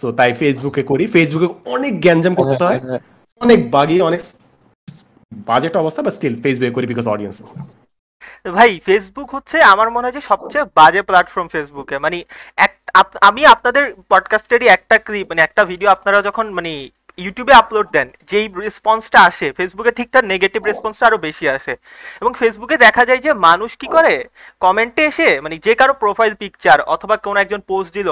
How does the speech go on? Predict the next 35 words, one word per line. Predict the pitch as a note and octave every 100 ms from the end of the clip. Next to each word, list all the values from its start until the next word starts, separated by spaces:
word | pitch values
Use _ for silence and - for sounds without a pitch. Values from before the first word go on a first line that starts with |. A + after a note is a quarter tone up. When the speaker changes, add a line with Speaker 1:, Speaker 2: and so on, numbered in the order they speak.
| C3+ _
Speaker 3:
হুদাই | G3 A#3+ B3
এসে | A#3+ B3+
গালি | G3 F#3+
মেরে | F3+ E3+
চলে | E3+ D3+
যাবে। | C3+ B2+ B2 -
মানে, | G#3+
কোনো | C4 E4+
রিজন | A3+ G#3+ C#4+
নাই, | B3+ G3
আপনার | D3 F#3+ F#3+
সাথে | A3 A#3
কোনো | A#3 A#3 A#3 - - -
কারণ | G3+ G#3 G#3+
নাই, | G#3+ B3 A3+
এবং | G3+ G#3
আপনার | G3 G3 G#3+
উপর | G#3+ A#3
হুদ-, | G3+ G3 -
শুধু | - G3+
শুধু | B3+ B3
রেজ | G3+ A3
করে | - A#3
চলে | A#3 A#3+ A#3
যাইতেছে, | A#3+ B3 E4+ G4+ - - -
এবং | G3+ B3
এইটার | - B3 A4
কোনো | G4+ A4
রি-, | F#4+ A#3
মানে, | D4+ E4 _ _ - - _
literally | G3 F#3+ A3+ E4+ F4+
কোনো | F4+
কারণ | - A3+ G#3+
নাই। | E3+ B2+ -
কেন | F#3+